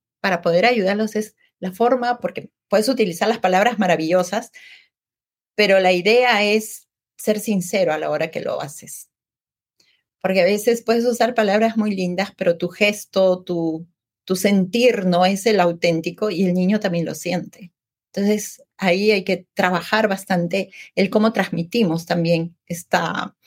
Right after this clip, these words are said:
este apoyo, este aliento al niño, ¿no? Desde el corazón. Y eso también, pues, los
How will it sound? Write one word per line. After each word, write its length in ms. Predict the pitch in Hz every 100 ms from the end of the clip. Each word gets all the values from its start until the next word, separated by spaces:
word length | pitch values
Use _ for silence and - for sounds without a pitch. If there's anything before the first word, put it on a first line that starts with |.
| _ - - - 214
este 200 | 202 -
apoyo, 440 | 208 - 208 190 180
este 180 | 185
aliento 600 | 180 170 170 160 180 165 - -
al 120 | 165
niño, 300 | 160 156 165
¿no? 320 | 180 226 254
Desde 260 | - 175 180
el 100 | 170
corazón. 580 | 170 170 - 147 165 - _ _ _ _
Y 140 | 220 226
eso 180 | 247 277
también, 380 | 254 233 240
pues, 160 | 240 262
los 100 | 208